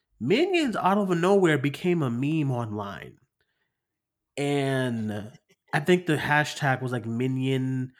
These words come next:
what was it, Minion Men or something? Minion, ins-, I don't know, something like that. And it, the trend is that a bunch of guys in suits goes to the movie to watch Minions.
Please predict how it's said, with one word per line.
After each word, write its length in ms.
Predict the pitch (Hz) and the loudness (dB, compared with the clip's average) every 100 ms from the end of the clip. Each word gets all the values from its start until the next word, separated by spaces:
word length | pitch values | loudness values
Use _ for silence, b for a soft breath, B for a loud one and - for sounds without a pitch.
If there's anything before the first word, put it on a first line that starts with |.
| b b b _ | b b b _
what 120 | 135 143 | -4 0
was 140 | 131 | 0
it, 120 | 104 | -2
Minion 500 | 110 131 143 143 139 | -2 -2 0 0 0
Men 300 | 139 135 139 | -2 0 -2
or 80 | 135 | -2
something? 640 | - 143 135 139 139 135 | -2 -4 -2 -2 0 0
Minion, 460 | 120 131 135 135 131 | -2 0 0 -2 -2
ins-, 360 | 123 123 - - | -4 -6 -10 -6
I 100 | 147 | -2
don't 120 | 143 | -2
know, 160 | 131 101 | -2 -4
something 400 | - 147 - 139 | -4 -6 -4 -4
like 240 | 127 113 | -2 -4
that. 260 | 104 98 - _ b b b b _ - | -8 -8 -12 _ b b b b _ -6
And 520 | 131 131 131 127 120 | -2 0 0 -2 -2
it, 600 | - 135 127 120 104 - | -2 -2 0 -2 -4 -6
the 120 | 123 | -6
trend 600 | - - 156 180 190 190 | -6 -4 -2 0 0 -2
is 420 | 185 - 139 120 | -2 -2 -2 -2
that 180 | 127 113 | -4 -4
a 100 | 107 | -6
bunch 360 | 104 127 156 180 | -4 -4 -4 -4
of 200 | 156 123 | -4 -2
guys 380 | 131 143 147 | 0 0 0
in 120 | 135 131 | -4 -6
suits 800 | - - 120 123 - - - - _ _ _ _ _ _ _ _ 120 113 | -8 -4 -2 -2 -8 -16 -16 -18 _ _ _ _ _ _ _ _ -12 -2
goes 380 | 131 139 143 - | 2 2 0 -6
to 60 | |
the 120 | 151 | -4
movie 420 | 156 139 123 117 113 | -2 0 0 0 -2
to 140 | 131 | -4
watch 500 | 117 113 107 110 - - | -2 0 -2 -4 -12 -8
Minions. 640 | 113 120 107 95 - - | -6 -4 -6 -8 -10 -18